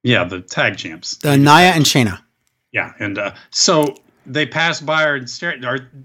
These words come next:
Speaker 1: was the mics not working and we couldn't hear what
Speaker 2: I
Speaker 1: they
Speaker 2: guess
Speaker 1: were
Speaker 2: because
Speaker 1: saying?
Speaker 2: it, the, the gist was supposed to be Nia went, "Why'd you treat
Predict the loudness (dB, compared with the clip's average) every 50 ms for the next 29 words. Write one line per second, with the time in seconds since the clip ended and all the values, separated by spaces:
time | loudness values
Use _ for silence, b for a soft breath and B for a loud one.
0 | -20 -18 -10 -8 -8 -6 -4 -4 -2 -2 -2 -2 -2 -4 -6 -4 -4 -4 -4 -4
1 | -4 -6 -8 -8 -8 -10 -10 -8 -8 -8 -8 -8 -10 -12 -14 -14 -12 -8 -6 -2
2 | 2 2 6 6 6 6 6 4 2 2 2 4 4 2 0 0 -2 -2 -2 -2
3 | -4 0 0 0 0 0 -2 -2 6 6 6 6 6 4 -2 -4 -4 -2 -2 -2
4 | -2 -2 -2 -4 -2 0 0 2 4 4 4 4 4 2 2 2 0 -2 -4 B
5 | B B B B B 2 6 6 6 6 4 0 -2 2 4 2 2 2 0 _